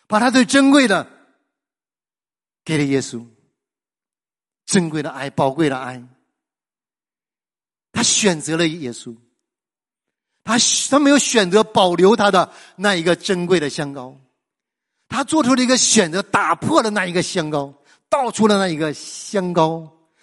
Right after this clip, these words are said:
把这个香膏浇灌在主耶稣的身上。他做出了一个正确的选择。人看着他是傻的，但主耶稣看到他是什么？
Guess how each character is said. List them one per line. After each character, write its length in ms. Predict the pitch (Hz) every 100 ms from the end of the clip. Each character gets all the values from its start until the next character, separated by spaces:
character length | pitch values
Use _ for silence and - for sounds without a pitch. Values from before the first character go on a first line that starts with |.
| _
把 120 | - 208
这 140 | 247
个 100 | 240
香 300 | - 269 247
膏 180 | 233 220 -
浇 300 | - - 262
灌 180 | 254 254
在 120 | 214
主 120 | 170 160
耶 280 | 170 202 214
稣 140 | 190
的 200 | 180 139 - _
身 280 | - 208 214
上。 240 | 226 160 - _ _ _ _ _ _ _ _ _ _ _ _
他 120 | 277
做 240 | 269 330 269
出 120 | 277
了 60 |
一 60 | 262
个 100 | 262
正 340 | 262 349 294
确 140 | 220 262
的 100 | 226
选 400 | - - 208 151
择。 300 | 135 135 143 _ _ _ _ _ _ _ _ -
人 220 | 208 302 311
看 320 | - 311 311
着 100 | 240
他 180 | 226 233
是 200 | - 220
傻 340 | - 180 143
的， 480 | 170 156 113 _ _ _ _ _ _ _ _ _ -
但 160 | 311
主 180 | 285 240
耶 160 | 233 302
稣 140 | 302
看 160 | 294 277
到 100 | 254
他 140 | 240
是 140 | 226 254
什 180 | 220
么？ 300 | 226 202 127